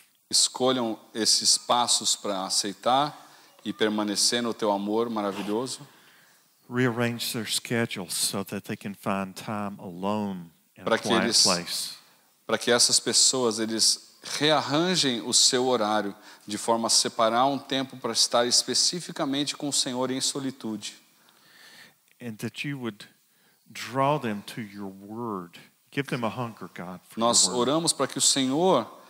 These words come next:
Speaker 1: aproxime cada um deles da tua palavra e dê a eles uma fome pelo Senhor.
Speaker 2: That your life might become their life.
Speaker 1: Para que a tua vida possa se tornar a vida deles.
Speaker 2: God,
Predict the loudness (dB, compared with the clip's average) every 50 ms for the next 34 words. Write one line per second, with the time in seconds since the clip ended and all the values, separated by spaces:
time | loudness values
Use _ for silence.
0 | -20 -6 -4 -4 -4 0 0 2 4 4 4 4 2 0 -2 -2 0 2 4 4
1 | 4 4 2 2 2 2 2 2 2 2 2 0 -2 -4 -4 -4 -4 -4 -4 -4
2 | -2 -2 -2 0 0 0 0 0 0 -2 -4 0 2 2 4 4 4 4 2 2
3 | 2 0 0 0 0 0 0 0 -2 -2 -4 -6 -6 -6 -2 0 2 4 4 4
4 | 2 2 0 0 -4 -8 -14 -20 -20 _ _ _ 0 2 2 2 2 0 0 0
5 | -2 -2 -6 -6 -8 -10 -12 -16 -20 _ _ _ _ _ _ _ _ _ _ _
6 | _ _ _ _ _ _ _ _ _ _ _ _ _ _ _ _ _ _ _ _
7 | _ _ _ _ _ _ _ _ _ -20 -20 -20 _ _ _ _ _ _ _ _
8 | _ _ _ _ _ _ _ _ _ _ _ _ _ -10 -10 -8 -8 -6 -6 -4
9 | -4 -4 -4 -4 -6 -8 -14 -20 -20 _ _ _ _ _ _ _ _ _ _ _
10 | -12 -12 -10 -10 -12 -14 -16 -16 -14 -14 -16 -16 -18 _ _ -20 -20 -16 -14 -12
11 | -12 -12 -14 -16 -16 -18 -18 -18 -20 -20 -20 -20 -20 -20 -12 _ -8 -6 -4 -4
12 | -4 -4 -2 0 2 2 2 2 0 0 -2 0 -2 -4 -6 -8 -10 -6 -4 -2
13 | -2 0 0 -2 -2 -2 -2 -4 -4 -2 -2 -4 -4 -6 -6 -6 -6 -6 -8 -8
14 | -10 -12 -12 -8 -4 -4 -2 -2 -2 -4 -6 -6 -6 -8